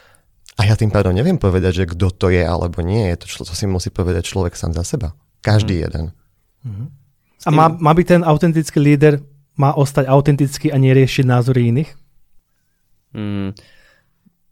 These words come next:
Speaker 3: nemyslím si, že je to o tom, že neriešiť názory iných. Eh, nemať názor ne-, nepovažujem ako nutne za znak autenticity.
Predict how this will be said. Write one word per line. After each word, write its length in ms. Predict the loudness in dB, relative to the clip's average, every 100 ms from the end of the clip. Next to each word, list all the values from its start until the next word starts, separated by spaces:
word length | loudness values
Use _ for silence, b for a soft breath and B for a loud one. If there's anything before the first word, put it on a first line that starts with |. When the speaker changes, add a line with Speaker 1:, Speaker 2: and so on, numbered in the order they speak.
| _ _ -4
Speaker 3:
nemyslím 460 | 0 2 2 -2
si, 120 | -2
že 120 | 0 2
je 100 | 2
to 100 | 0
o 100 | -2
tom, 100 | -2
že 100 | -2
neriešiť 500 | -2 0 -2 -2 -6
názory 480 | -2 -2 0 -2 -2
iných. 420 | -4 -4 -4 -4 -6
Eh, 100 | -10 -12 -8 -8 -10
nemať 480 | -10 -2 2 2 2
názor 360 | 2 2 2
ne-, 180 | 0 -2 -2 -2 -2
nepovažujem 640 | -2 0 0 0 0 -2
ako 200 | -2 -6
nutne 520 | -8 -8 -8 -8 -8 -6
za 140 | -4
znak 280 | -4 -4 -2
autenticity. 840 | 0 -2 -4 -6 -8 -8 -6 -6